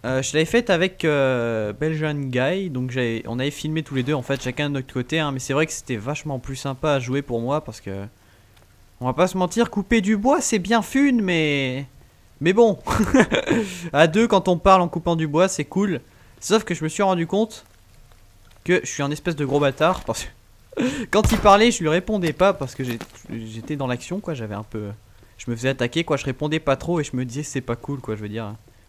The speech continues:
L'intérêt est quand même assez minime pour vous, alors c'était super cool pour moi à jouer, mais c'est putain d'effet de lumière. Et il y a toujours des, saloperie de mouette, des débiles qui se font écraser par l'avion, ils le voient pas venir. Ou alors ils le voient venir, mais ils peuvent pas s'empêcher d'aller voir ce que c'est.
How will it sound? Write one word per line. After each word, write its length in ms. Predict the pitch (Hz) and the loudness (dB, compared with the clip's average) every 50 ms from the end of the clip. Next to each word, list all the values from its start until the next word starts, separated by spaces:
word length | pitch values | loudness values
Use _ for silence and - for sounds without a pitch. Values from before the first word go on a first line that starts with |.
| - - - - - - - - - - - - | -20 -20 -20 -20 -20 -20 -20 -20 -20 -20 -14 -10
L'intérêt 340 | - 120 120 - 135 135 143 | -10 -8 -6 -4 -2 -2 -2
est 40 | 131 | -2
quand 100 | - 131 | -2 -2
même 160 | 127 127 127 | -2 -2 -2
assez 180 | 123 - - | -4 -4 -4
minime 320 | 131 131 131 135 143 156 160 | -4 -2 -2 -2 -2 -4 -4
pour 160 | - 135 127 | -4 -6 -4
vous, 160 | 131 160 170 | -2 0 2
alors 160 | 156 131 123 | 2 2 2
c'était 160 | 123 - - 139 | 0 -2 -4 -4
super 320 | - - 156 - 156 - | -4 -4 -2 -2 -2 0
cool 160 | - 180 185 | 0 -2 -4
pour 200 | 170 - 139 127 | -2 -2 -2 -2
moi 180 | 127 143 151 147 | 0 0 2 0
à 60 | 143 | 0
jouer, 240 | 120 120 127 165 190 | 0 -2 -2 -2 -2
mais 120 | 165 123 | -4 -6
c'est 160 | 117 - - | -6 -8 -10
putain 240 | 110 - - - 156 | -10 -10 -10 -8 -8
d'effet 260 | 143 131 123 - - | -8 -8 -8 -8 -10
de 60 | 127 117 | -8 -6
lumière. 360 | 117 117 120 123 135 151 - - - - - - - _ - _ - - _ _ _ _ _ _ | -6 -6 -4 -4 -6 -8 -10 -18 -20 -20 -20 -20 -20 _ -20 _ -20 -20 _ _ _ _ _ _
Et 60 | - | 2
il 20 | 151 | 2
y 40 | |
a 60 | 165 170 | 2 4
toujours 260 | - 226 240 277 262 | 4 4 4 4 4
des, 140 | 208 185 - - - - - - - | 4 2 -2 -4 -12 -20 -20 -20 -18
saloperie 360 | - - - 110 107 - - | -16 -12 -12 -12 -10 -10 -8
de 60 | 107 | -8
mouette, 460 | 104 110 113 - - - - - - - | -6 -6 -8 -8 -12 -14 -12 -12 -10 -10
des 180 | 127 123 180 196 | -2 0 0 0
débiles 380 | 156 208 202 160 202 220 214 | 2 2 2 2 2 0 0
qui 100 | 185 160 | -2 -6
se 80 | 151 - | -6 -4
font 80 | - | -4
écraser 340 | 143 139 - 147 156 147 170 | -4 -2 -2 -2 -2 -2 -2
par 160 | 165 - 147 | -2 0 0
l'avion, 280 | 135 127 123 120 135 151 | 0 0 0 -2 -4 -4
ils 100 | 151 135 | -4 -4
le 80 | 117 117 | -4 -4
voient 140 | 123 131 | -6 -4
pas 100 | - 127 | -4 -4
venir. 320 | 117 104 113 127 135 - - - - - - - - - | -4 -2 -4 -4 -6 -6 -10 -16 -20 -20 -20 -20 -10 -4
Ou 60 | 120 | 0
alors 140 | 127 143 160 | 4 4 4
ils 80 | 156 143 | 4 4
le 60 | 135 | 2
voient 160 | 117 127 131 | 2 2 0
venir, 280 | 123 123 143 165 165 151 | 0 0 -2 -2 -2 -2
mais 300 | 131 113 104 95 92 98 | -2 -4 -6 -6 -8 -10
ils 60 | 101 | -10
peuvent 200 | - - - - | -12 -16 -14 -8
pas 120 | - 135 | -8 -8
s'empêcher 360 | 131 - 117 - 143 - - | -6 -6 -10 -10 -10 -8 -4
d'aller 120 | 127 120 110 | -2 -2 -2
voir 120 | 107 107 | -2 -2
ce 60 | - | -4
que 60 | - 113 | -6 -10
c'est. 240 | - - 120 131 | -8 -8 -10 -10